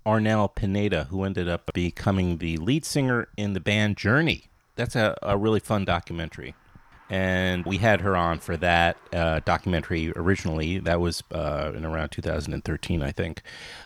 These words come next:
Uh, Ramona came back on with a Motherland documentary about a maternity hospital in the Philippines. That was in two thousand and seventeen. And now, for the third time, we have Ramona back on with a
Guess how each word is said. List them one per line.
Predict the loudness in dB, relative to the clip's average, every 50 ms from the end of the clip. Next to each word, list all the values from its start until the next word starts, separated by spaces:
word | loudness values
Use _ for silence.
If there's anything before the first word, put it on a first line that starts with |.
| -14 -8
Uh, | -4 -2 -2 2
Ramona | 4 4 6 4 4 2
came | 2 2 6
back | 6 6 6 6
on | 4 2 2 2 2 0
with | 0 0 0 0 0 0
a | 0 0 2
Motherland | 2 2 2 2 2 2 2 0 -4 -6 -8 -8 -6
documentary | -4 -4 -4 -4 -2 -2 -2 -2 -4 -4 -4 -4 -4 -4 -6 -6
about | -4 -4 -2 -2 0 -2 -2 -4 -8 -12 -10
a | -6
maternity | -6 -6 -2 0 2 2 4 2 0 0
hospital | 0 0 0 0 0 -2 -6 -2 -2 0 0 0 -2 -6 -12 -20 _ _ _ _
in | 0 0 2 2 0
the | 0
Philippines. | 2 0 0 0 0 -2 -2 0 0 -2 -2 -4 -4 -8 -8 -8
That | -4 0 0 0 0
was | -2 -4 -4
in | -6 -8 -8
two | -6 -6
thousand | -2 0 0 0 0 -2 -8
and | -10
seventeen. | -8 -6 -4 -4 -4 -6 -8 -6 -6 -6
And | -6 -4 -4
now, | -4 -4 -4 -4 -6 -6
for | -8 -10 -12
the | -12 -12
third | -6 -2 -2 -2 -2 -2 -4
time, | -4 -4 -2 -2 -2
we | -2 -4
have | -4 -4
Ramona | -4 -6 -4 -4 -4 -2
back | -2 -4 -4 -4 -4
on | -6 -6 -6 -6 -4
with | -6 -6 -6 -6 -8
a | -10